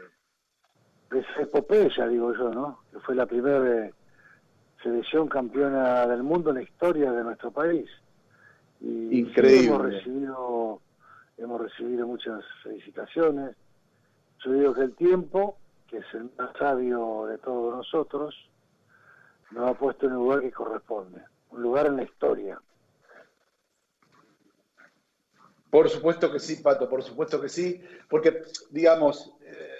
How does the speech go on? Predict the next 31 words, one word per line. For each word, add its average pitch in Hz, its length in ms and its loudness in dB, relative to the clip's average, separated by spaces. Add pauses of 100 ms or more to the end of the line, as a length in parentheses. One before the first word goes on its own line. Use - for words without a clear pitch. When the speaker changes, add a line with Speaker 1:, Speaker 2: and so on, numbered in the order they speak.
Speaker 2:
digamos, 156 500 0 (320)
eh, 147 380 -4 (140)
el 156 220 -2
tiempo, 196 380 4
o, 151 1000 0
o, 151 40 -10
durante 156 360 -2
muchos 180 320 -6
años 185 260 -4
ha 185 80 0
sido 165 220 -2
muy 160 220 -4
injusto 160 920 2
respecto 139 800 4 (200)
de 156 180 -4
esta 139 260 -2
selección, 143 920 2
eh, 123 380 -6 (220)
pero 151 480 6
yo 196 120 -2
creo 185 240 -4
que 156 500 -4 (200)
con 151 220 -2
el 151 100 -4
tiempo, 180 680 2 (180)
eh, 147 260 -4
la 151 140 0
gente 175 420 -4
comprendió 156 840 0
y 143 120 -6
entendió, 143 680 0